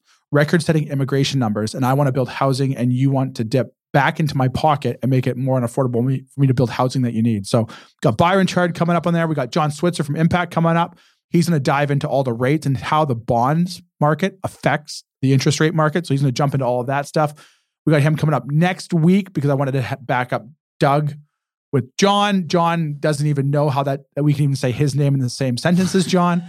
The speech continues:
<laughs> as, as Doug, sorry. But we wanna have him in, where are rates?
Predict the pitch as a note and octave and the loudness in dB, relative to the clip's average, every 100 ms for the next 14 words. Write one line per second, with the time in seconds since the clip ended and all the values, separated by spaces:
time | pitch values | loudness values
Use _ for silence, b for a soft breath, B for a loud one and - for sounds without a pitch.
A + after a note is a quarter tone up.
0 | - - E3+ D3+ D#3+ C#3+ F3 E3 - F3 | -10 -2 0 2 0 0 0 0 0 0
1 | F3 D#3 E3 D3 B B _ E3 F#3+ G3 | 2 0 -2 -4 B B _ 0 2 0
2 | F3+ G3 G3 - - F3 B3 E4+ E3+ F#2+ | -2 -2 -2 -6 -6 0 0 0 -4 -8
3 | - - | -20 -16